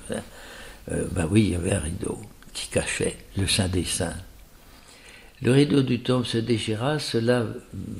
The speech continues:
m'a dit à moi, je l'ai entendu comme cela, le Christ meurt, le rideau se déchire, cela veut dire que,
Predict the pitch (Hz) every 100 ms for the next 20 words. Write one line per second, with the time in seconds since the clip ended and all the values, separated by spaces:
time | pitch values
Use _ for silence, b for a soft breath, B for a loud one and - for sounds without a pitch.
0 | - 113 117 120 143 147 - - 113 123
1 | 151 190 214 - - - - - - -
2 | 127 139 131 131 113 117 110 110 95 90
3 | - 123 160 196 196 B B B B B
4 | - - 110 - 117 110 - 92 98 120
5 | 160 196 220 233 214 - - - - -
6 | - - - B B B 110 127 135 123
7 | 127 117 - 101 104 139 135 - 127 151
8 | 185 208 - - 123 120 120 117 117 104
9 | - 110 95